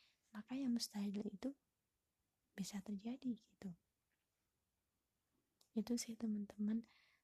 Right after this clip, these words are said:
eh, mungkin semoga saja bisa menginspirasi gitu ya. Jadi pesan saya, kuatkan daya resiliensi, kemudian jangan takut untuk berproses,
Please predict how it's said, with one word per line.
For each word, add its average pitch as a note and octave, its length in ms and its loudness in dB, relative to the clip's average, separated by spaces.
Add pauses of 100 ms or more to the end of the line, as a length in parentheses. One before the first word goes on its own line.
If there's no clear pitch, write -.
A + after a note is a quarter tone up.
(140)
eh, G3 460 2 (180)
mungkin A3 400 4 (560)
semoga G3+ 400 0
saja A3 240 2
bisa A3 240 2
menginspirasi G#3 800 -2
gitu G#3+ 240 -8
ya. A#3 160 4 (1200)
Jadi G#3+ 240 2
pesan A3 320 0
saya, G3+ 560 -2 (1120)
kuatkan G3+ 480 2
daya G3 240 -2
resiliensi, G3+ 960 2 (880)
kemudian G3 480 0
jangan B3+ 400 -2
takut D#4 320 -8
untuk C#4+ 320 4 (480)
berproses, A3+ 880 -2